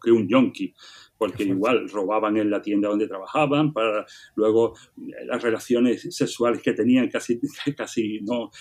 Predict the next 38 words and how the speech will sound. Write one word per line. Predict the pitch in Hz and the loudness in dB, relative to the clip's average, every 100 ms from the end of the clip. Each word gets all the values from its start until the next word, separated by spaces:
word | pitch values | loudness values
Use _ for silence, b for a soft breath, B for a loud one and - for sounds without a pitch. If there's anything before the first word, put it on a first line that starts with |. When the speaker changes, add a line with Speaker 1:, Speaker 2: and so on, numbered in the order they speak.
| B - | B -6
Speaker 1:
no | 117 | -2
había | 117 117 117 | 0 2 2
penetración, | 123 117 117 107 - 123 120 | 2 0 0 -4 0 2 2
no | 117 | 0
sé | 117 | -2
qué, | 120 | -4
simplemente | 120 110 117 113 107 110 | -2 -2 0 0 2 2
era | 113 120 - _ _ _ | 2 0 -6 _ _ _
pagar | 104 107 120 | -2 0 0
a | 120 | 2
una | 120 | 0
mujer | 113 - 117 120 | -2 0 -2 -2
para | 110 95 | -4 -4
que | 95 | -4
te | 101 | -8
abrace | - 113 - 120 - b b _ | -4 -4 -2 -6 -6 b b _
durante | 151 143 110 | -4 -2 -2
media | 104 120 120 123 | -4 -2 0 2
hora | 131 135 147 - B B | 2 2 -4 -10 B B
y | 120 107 104 101 101 - _ - | -8 -6 -6 -8 -10 -14 _ -12
ya | |
está, | - 147 151 | -8 -6 -6
porque | 151 90 | -8 -10
el | 101 - | -12 -12
re-, | 110 B B | -14 B B
entonces, | - 120 131 - - - _ _ | -6 0 0 -2 -12 -18 _ _
que | 123 | -2
la | 117 | 2
gente | 139 120 143 | 2 0 -2
se | 147 | 0
podía | 135 147 | 4 4
desestructurar, | 147 151 143 - 131 - 117 110 143 151 | 4 0 -4 -2 -4 -2 -2 2 2 0
no | 123 123 | -4 -4
solo | 135 123 | -2 -2
pinchándose | - 104 - 127 131 - | -2 -4 0 0 0 -4
una | 110 117 143 - | -6 0 0 0
sustancia | 120 - 127 - 127 120 | -4 -4 -6 -4 -4 -2
química, | - 123 127 135 139 | 0 4 4 2 -4